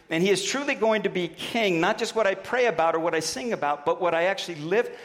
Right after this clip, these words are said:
then that means that I have to believe that what he says about life is right and true. And if I have disagreement, that I'm the one that's wrong. Because he is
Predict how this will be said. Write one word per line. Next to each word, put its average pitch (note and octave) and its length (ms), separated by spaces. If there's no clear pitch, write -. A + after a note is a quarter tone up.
then F3+ 200
that A#3+ 360
means F#3+ 360
that F3+ 120
I A3 120
have A3+ 260
to G#3 80
believe A3 320
that E3 140
what E3+ 160
he D#4 220
says F#3+ 300
about E3 340
life D#3 360
is A3 260
right A3+ 340
and G#3 260
true. D4+ 420
And C4 160
if A#3+ 140
I C#4+ 140
have D#4 260
disagreement, B3+ 720
that A#3 140
I'm D#4 180
the B3+ 80
one A3 220
that's B3 240
wrong. B3+ 420
Because A#3 360
he C4+ 200
is C4+ 440